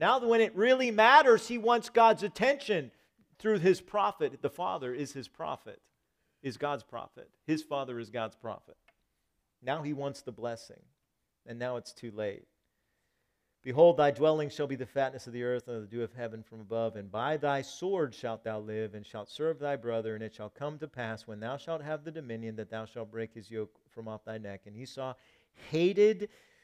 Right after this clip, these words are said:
Jacob because of the blessing wherewith his father blessed him. And Esau said in his heart, "The days of mourning for my father are at hand. Then will I slay my brother Jacob."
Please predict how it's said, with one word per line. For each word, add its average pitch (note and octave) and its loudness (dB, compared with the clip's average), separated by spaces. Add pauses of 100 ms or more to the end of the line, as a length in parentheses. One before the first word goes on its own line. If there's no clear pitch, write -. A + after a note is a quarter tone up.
(200)
Jacob F#3+ 4 (140)
because F3 0
of E3+ 4
the D3+ 0
blessing D3+ 0
wherewith D3+ 4
his C#3+ -4
father C#3+ -2
blessed C3+ -2
him. C3 -8
And B2 -6
Esau B2+ -8
said B2 -4
in B2 -4
his A#2+ -8
heart, A#2+ -6
"The A2 -12
days B2 -4
of A#2 -10
mourning A#2+ -8
for A#2 -12
my A2 -6
father A2+ -8
are A2 -6
at G#2+ -8
hand. A2 -8 (280)
Then C3 -4
will A#2+ 0
I A2 -4
slay B2 -4
my A2+ -10
brother G#2 -14 (640)
Jacob." G2 -10